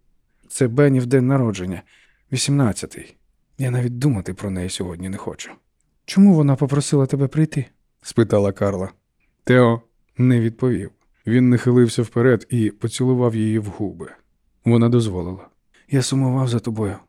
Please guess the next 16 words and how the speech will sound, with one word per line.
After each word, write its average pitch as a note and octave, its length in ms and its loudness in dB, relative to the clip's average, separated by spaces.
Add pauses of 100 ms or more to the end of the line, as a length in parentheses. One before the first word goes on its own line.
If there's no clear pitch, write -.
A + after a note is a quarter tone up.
(100)
сказав G2 500 -4
він. G#2 200 -10 (360)
"Мені C3+ 340 2
не A#2+ 160 -4
подобається, A#2 640 -4
коли A2+ 280 -4
ти - 120 -8
зникаєш". G2+ 680 -8 (280)
Вони A#2 280 4
трохи A#2 300 0
посиділи A#2+ 600 -2
мовчки, G2 500 -8 (380)
рука G#2 260 -4
в G2 80 -4
руці. - 340 -10 (520)
Тео G#2+ 380 2